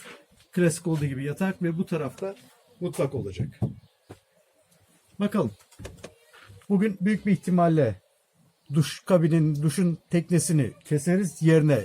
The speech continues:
alıştırırız. Demirleri yaparız yolcu koltuğunun ve altın izolasyonu bitirip üzerine de plywood'umuz var.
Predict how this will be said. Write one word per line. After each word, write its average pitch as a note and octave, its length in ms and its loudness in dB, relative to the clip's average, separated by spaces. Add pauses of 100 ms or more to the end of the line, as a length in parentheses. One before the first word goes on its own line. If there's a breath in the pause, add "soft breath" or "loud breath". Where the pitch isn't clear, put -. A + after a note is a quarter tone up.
(120)
alıştırırız. F#3 720 -2 (640 soft breath)
Demirleri F3 560 6
yaparız F#3 580 2
yolcu D3+ 360 2
koltuğunun D3 540 -2 (420 soft breath)
ve A3+ 80 4
altın F#3 260 2
izolasyonu D3+ 640 2
bitirip F#3+ 360 -2
üzerine D3+ 420 2
de G#3 160 -6 (280 soft breath)
plywood'umuz C#3 640 2
var. B2 140 2